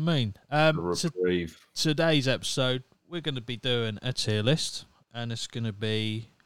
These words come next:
Speaker 1: centered around video
Speaker 2: Nice.
Speaker 1: games. There's lots of games here.
Speaker 2: Cool.
Speaker 1: I'm sure that one of us has at least played, and I'm sure that,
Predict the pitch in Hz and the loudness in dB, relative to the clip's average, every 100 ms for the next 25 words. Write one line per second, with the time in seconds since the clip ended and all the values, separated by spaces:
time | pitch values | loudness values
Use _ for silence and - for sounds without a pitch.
0 | - - 117 107 117 127 139 156 165 107 | -10 -4 -2 0 2 2 2 2 2 2
1 | 107 101 95 - - - - 117 110 131 | 0 -2 -4 -8 -10 -12 -4 -2 -2 0
2 | 127 - 117 104 110 110 - 113 110 107 | -2 -4 -8 -4 -4 -4 -6 -4 -2 -2
3 | 104 80 - _ 117 113 - 165 151 110 | -2 -4 -12 _ -10 -8 -6 -2 0 0
4 | 98 - _ _ _ _ _ _ _ _ | -2 -10 _ _ _ _ _ _ _ _
5 | _ _ _ - 123 107 - 120 123 117 | _ _ _ -4 -4 -4 -10 -6 -2 0
6 | 101 101 - 107 104 101 101 - - 107 | -2 -4 -6 -6 -6 -6 -6 -8 -6 -4
7 | 107 107 110 107 123 110 98 | -4 -4 -4 -4 -6 -6 -8